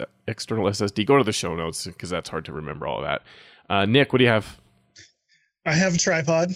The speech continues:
Speaker 2: because I have a thing for tripods.
Speaker 1: <laughs>
Speaker 2: Um,
Speaker 1: Yes.
Speaker 2: so normally I'm always recommending the really expensive stuff. Like, I have Really Right Stuff tripods, which are incredibly expensive, uh, and F L M. And I, I, I like the expensive ones, but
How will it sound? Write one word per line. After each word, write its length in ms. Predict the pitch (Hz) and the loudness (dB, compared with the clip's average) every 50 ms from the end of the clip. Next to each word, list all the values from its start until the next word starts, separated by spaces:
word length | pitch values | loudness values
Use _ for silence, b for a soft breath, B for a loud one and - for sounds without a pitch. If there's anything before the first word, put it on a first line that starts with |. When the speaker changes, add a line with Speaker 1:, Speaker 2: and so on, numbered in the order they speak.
| - - _ - | -8 -16 _ -4
Speaker 2:
because 460 | 131 135 - 143 139 127 127 - - _ - - | 0 2 2 2 2 2 0 -4 -8 _ -6 -2
I 80 | - 139 | 0 0
have 220 | 143 139 135 131 | 2 2 2 2
a 160 | 127 123 120 117 | 2 2 2 0
thing 400 | 117 - - - 151 143 143 135 | -2 -4 -2 0 2 4 2 2
for 160 | 135 - 131 | 2 2 0
tripods. 680 | 123 - 131 120 120 113 120 117 120 139 180 196 - - - | 0 0 0 0 0 0 0 0 0 0 0 -2 -6 -8 -10
Speaker 1:
<laughs> 40 | 175 - | -4 0
Speaker 2:
Um, 280 | - 147 143 143 139 131 | 2 2 2 2 2 4
Speaker 1:
Yes. 260 | 127 123 123 123 - - | 2 2 2 0 -4 -2
Speaker 2:
so 200 | - - 170 165 170 | 0 2 2 4 4
normally 540 | 180 208 269 311 294 262 240 220 208 196 185 | 4 4 2 2 2 2 2 2 2 2 2
I'm 400 | 165 170 170 175 175 170 160 151 - | 2 2 2 2 4 2 2 2 0
always 320 | - - 165 180 165 147 143 | 2 4 4 4 4 4 2
recommending 560 | 156 156 160 - 151 143 143 151 151 147 139 | 0 0 2 2 2 2 4 4 2 2 4
the 80 | 139 | 4
really 260 | 135 135 135 139 135 131 | 4 4 4 4 4 2
expensive 560 | 123 123 - - - 127 123 - 127 123 123 | 0 -2 -2 -2 0 0 2 2 2 0 0
stuff. 380 | - - 127 120 120 - - | 0 -2 -2 -2 -2 -2 0
Like, 160 | 139 123 117 131 | 0 0 0 2
I 80 | 127 127 | 2 2
have 340 | 131 127 123 120 113 123 B B B B B B B | 2 2 2 0 -2 -6 B B B B B B B
Really 200 | - 147 147 143 | 2 4 4 4
Right 220 | 135 139 135 135 135 | 4 4 2 0 0
Stuff 260 | - - 139 131 - | 0 0 0 0 2
tripods, 600 | - 143 135 135 135 131 135 127 123 123 123 127 | 2 2 2 2 2 2 0 2 2 2 2 2
which 180 | 127 123 113 117 | 0 0 2 2
are 220 | 123 120 120 117 113 - - _ _ _ | 2 2 2 0 0 -4 -8 _ _ _
incredibly 480 | - 139 135 139 139 135 135 131 127 127 | 2 2 4 4 2 2 4 4 4 2
expensive, 540 | 123 - - - 143 143 - 147 143 135 135 | 2 0 0 0 2 2 2 2 4 4 4
uh, 200 | 135 131 127 120 B B B B B B B B B B | 4 2 2 0 B B B B B B B B B B
and 260 | 135 127 117 117 117 123 - | 2 2 4 4 2 2 2
F 180 | 160 160 - | 0 0 2
L 200 | 160 147 143 143 | 2 2 2 2
M. 280 | 151 165 165 160 160 156 | 2 2 2 2 2 2
And 120 | 143 143 | 2 2
I, 160 | 143 143 151 143 139 190 | 2 2 0 0 0 0
I, 160 | 185 160 160 147 143 165 - _ | 2 0 0 0 -2 -8 -6 _
I 80 | - 165 | 0 2
like 280 | 165 175 214 226 208 - | 2 2 2 2 0 2
the 120 | 208 196 | 2 2
expensive 460 | 175 - - - 180 170 156 175 160 151 | 2 0 0 0 0 0 2 2 2 2
ones, 240 | 165 165 165 160 | 2 2 2 0
but 280 | 151 139 156 151 160 175 | 0 0 0 0 0 -2